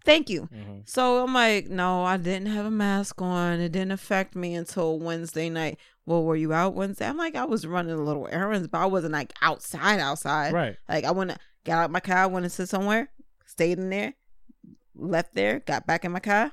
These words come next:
Speaker 1: went in the house. That's it.
Speaker 2: Right.
Speaker 1: Nope.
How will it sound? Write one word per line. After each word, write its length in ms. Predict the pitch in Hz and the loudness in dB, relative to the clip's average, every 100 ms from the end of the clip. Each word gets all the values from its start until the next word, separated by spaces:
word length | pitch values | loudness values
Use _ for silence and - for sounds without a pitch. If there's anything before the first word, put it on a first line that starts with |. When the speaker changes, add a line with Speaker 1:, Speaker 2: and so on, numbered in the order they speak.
| - - | -6 -8
Speaker 1:
went 200 | 143 165 | -4 -2
in 120 | 190 | -2
the 60 | |
house. 260 | 254 294 - | -2 -4 -6
That's 220 | 170 226 | -6 -4
it. 200 | - - - _ _ _ - | -4 -4 -8 _ _ _ -12
Speaker 2:
Right. 280 | 110 101 98 - _ - | -10 -8 -12 -20 _ -6
Speaker 1:
Nope. 760 | 190 208 240 247 254 240 | 0 6 8 8 6 2